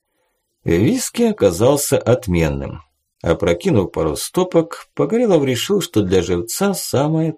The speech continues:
то, и убрал бутылку в рюкзак.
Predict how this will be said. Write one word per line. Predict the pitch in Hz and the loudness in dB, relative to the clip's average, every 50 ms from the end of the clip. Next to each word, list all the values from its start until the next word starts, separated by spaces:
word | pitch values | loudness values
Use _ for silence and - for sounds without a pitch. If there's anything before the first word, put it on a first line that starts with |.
| _ | _
то, | - 101 101 101 - - - _ _ _ _ _ _ | 2 2 2 2 2 -2 -8 _ _ _ _ _ _
и | - 190 220 | 0 2 4
убрал | 208 135 95 80 78 90 104 139 156 131 | 4 4 4 2 0 0 2 2 2 2
бутылку | 98 92 87 - - 85 90 87 - - - 95 | 0 0 -2 0 0 0 0 0 -2 0 0 2
в | 90 87 | 2 4
рюкзак. | 92 104 101 92 80 76 58 - - _ _ | 2 2 0 -2 -4 -10 -10 -10 -14 _ _